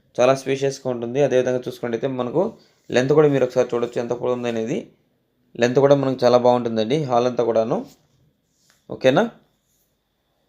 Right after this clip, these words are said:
మీకు మాస్టర్ బెడ్‌రూమ్ కూడా ఒకసారి చూపిస్తానండి నేను, ఎలా ఉందో ఒకసారి మీరే చూడొచ్చు, ఓకేనా? ప్రైస్ విషయానికి వచ్చి నేను మళ్ళీ చెప్తున్నాను, అరవై రెండు లక్షలు అనేది చెప్పడం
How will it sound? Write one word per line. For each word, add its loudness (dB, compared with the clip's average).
మీకు -2
మాస్టర్ 0
బెడ్‌రూమ్ 4
కూడా 4
ఒకసారి -4
చూపిస్తానండి -6
నేను, -4
ఎలా 2
ఉందో -6
ఒకసారి -4
మీరే -2
చూడొచ్చు, -4
ఓకేనా? 2
ప్రైస్ 6
విషయానికి 0
వచ్చి -6
నేను -2
మళ్ళీ 0
చెప్తున్నాను, 0
అరవై 4
రెండు -2
లక్షలు -4
అనేది -2
చెప్పడం -2